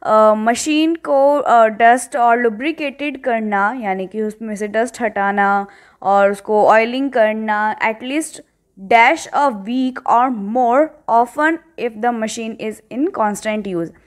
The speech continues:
जब आपकी मशीन आपको कांस्टेंट यूज़ करते हैं, यानी कि नॉर्मल यूज़ करते हैं, तो आपको वीक में कितनी बार अपनी मशीन को क्लीन करना चाहिए, उसको मेंटेन करना चाहिए, उसमें ऑयलिंग करनी चाहिए? तो ऑप्शंस हैं once, twice, thrice,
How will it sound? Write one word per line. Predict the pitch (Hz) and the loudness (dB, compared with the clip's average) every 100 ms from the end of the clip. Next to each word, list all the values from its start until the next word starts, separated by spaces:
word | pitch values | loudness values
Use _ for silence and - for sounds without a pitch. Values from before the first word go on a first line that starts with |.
| _ _ _ | _ _ _
जब | 226 269 | 2 4
आपकी | 262 262 302 | 4 2 -2
मशीन | 262 254 262 247 | -2 -4 -6 -2
आपको | 240 233 - 247 247 | -2 -2 -4 -4 -2
कांस्टेंट | 240 208 214 - 294 302 | -2 -2 -2 -4 -4 -4
यूज़ | 269 254 | -4 -6
करते | - 208 220 | -4 -4 0
हैं, | 220 | -2
यानी | 214 | -2
कि | 220 277 | -4 -2
नॉर्मल | 247 214 233 285 | 0 0 0 -2
यूज़ | 269 262 262 | -2 -4 -2
करते | 220 220 | -2 -2
हैं, | 247 | -2
तो | 302 | 2
आपको | 294 - 359 | 0 0 -8
वीक | 330 262 269 | -6 -4 -4
में | 277 311 | -2 -4
कितनी | 311 311 339 370 | -4 -8 -8 -2
बार | 285 247 | 0 0
अपनी | 247 277 | 0 -6
मशीन | 254 220 - 226 226 | -6 -6 -8 -10 -6
को | 285 349 - - - _ | -2 -2 -4 -20 -20 _
क्लीन | 311 330 349 | -2 0 2
करना | 330 294 254 | 2 2 2
चाहिए, | 220 240 | 0 -6
उसको | 269 277 320 | -6 -6 -4
मेंटेन | 262 247 247 269 277 | -4 -6 -6 -6 -4
करना | 254 240 | -4 -4
चाहिए, | 240 240 | -6 -8
उसमें | 254 294 | -2 0
ऑयलिंग | 277 240 220 226 254 | 4 2 2 -2 0
करनी | 233 202 185 | 0 -2 -4
चाहिए? | 175 160 160 165 | -4 -4 -4 -6
तो | 180 | -4
ऑप्शंस | - 208 214 - 320 359 | 0 0 0 -2 -2 0
हैं | 330 349 294 196 | 0 0 0 2
once, | 208 220 330 - - | 2 2 -2 -6 -2
twice, | 226 190 233 294 - | 2 4 2 -4 -6
thrice, | 240 196 262 | 0 2 2